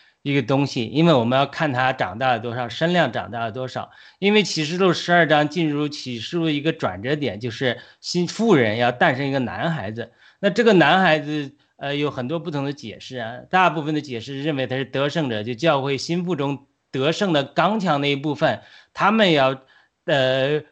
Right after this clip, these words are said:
开展一个使命。这个使命就是保罗在临前讲的，就说：“岂不知你们的命-，命运是审判天使吗？”那好了，那我们作为教会来讲，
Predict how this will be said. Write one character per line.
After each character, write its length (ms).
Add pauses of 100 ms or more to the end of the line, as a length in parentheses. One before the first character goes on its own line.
开 220
展 220
一 60
个 100
使 280
命。 220
这 100
个 100
使 240
命 240
就 140
是 340 (460)
保 160
罗 140
在 120
临 280
前 520
讲 260
的， 120
就 100
说 180
：“岂 220
不 100
知 140
你 160
们 120
的 160 (200)
命-， 540
命 260
运 180
是 80
审 220
判 180
天 200
使 180
吗？” 140 (520)
那 140
好 180
了， 160
那 160
我 120
们 140
作 120
为 100
教 220
会 160
来 160
讲， 220